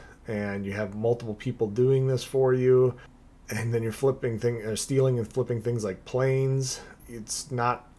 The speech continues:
hard to imagine that he's getting to the equivalent of two hundred thousand dollars a month in today's money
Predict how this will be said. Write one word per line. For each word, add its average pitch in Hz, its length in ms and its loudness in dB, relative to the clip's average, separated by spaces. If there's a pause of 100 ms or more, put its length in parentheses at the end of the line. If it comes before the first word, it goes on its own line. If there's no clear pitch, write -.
hard 123 340 0
to 117 100 6
imagine 110 460 -2
that 98 180 -6
he's 107 180 -6
getting 101 420 -2
to 98 340 -6
the 95 100 -8
equivalent 104 480 -4
of 95 140 -8
two 113 140 -6
hundred 104 220 -4
thousand 95 300 -6
dollars 92 280 -6
a 92 60 -8
month 92 280 -8
in 90 80 -10
today's 95 460 -8
money 87 420 -10